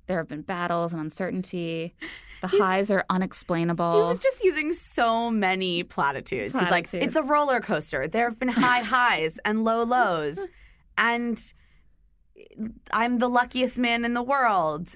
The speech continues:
Speaker 2: And the highs have been high. And we fought through it." Like, <laughs>
Speaker 1: And he
Speaker 2: what
Speaker 1: starts crying, like, halfway through.
Speaker 2: Which actually did get me.
Speaker 1: I, and
Speaker 2: <laughs>
Speaker 1: I found this proposal very emotional.
Speaker 2: Me
Speaker 1: It's very
Speaker 2: too.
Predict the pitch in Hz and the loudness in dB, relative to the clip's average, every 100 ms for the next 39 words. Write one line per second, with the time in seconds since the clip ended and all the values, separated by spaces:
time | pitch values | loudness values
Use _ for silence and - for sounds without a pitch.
0 | - 202 196 202 208 202 - - - _ | -2 0 0 -2 -2 -4 -6 -10 -14 _
1 | _ - 202 247 254 247 233 240 254 240 | _ -10 -2 0 2 2 0 -2 0 2
2 | 285 240 202 - 151 - 208 233 254 277 | 4 4 2 0 -2 -2 0 0 0 0
3 | 247 - - 311 262 202 156 147 208 196 | 0 -2 -4 0 2 2 0 0 2 2
4 | 254 240 - - - - 277 254 233 233 | 0 -4 -8 -8 -8 -4 -4 0 0 2
5 | 254 269 - 370 440 - - 202 208 233 | 0 0 0 -2 -2 -10 -6 -2 -2 -2
6 | 180 170 165 160 - - 165 170 - 185 | -2 -2 -4 -6 -12 -8 -6 -6 -6 -6
7 | 175 - 170 147 156 269 262 220 208 - | -6 -6 -10 -6 -2 0 0 -2 -2 0
8 | 185 165 143 123 139 - - - 165 - | 0 0 -4 -4 -10 -8 -8 -8 -8 -2
9 | 202 247 277 - 247 254 - 262 220 - | 0 2 0 0 0 0 -2 -2 -2 0
10 | 214 262 - 277 269 233 - 214 190 175 | 2 2 4 4 4 2 0 0 2 2
11 | 180 185 170 170 165 175 220 - 175 175 | 0 0 0 0 0 0 -2 0 2 2
12 | 175 196 208 226 240 226 | 2 2 4 4 2 0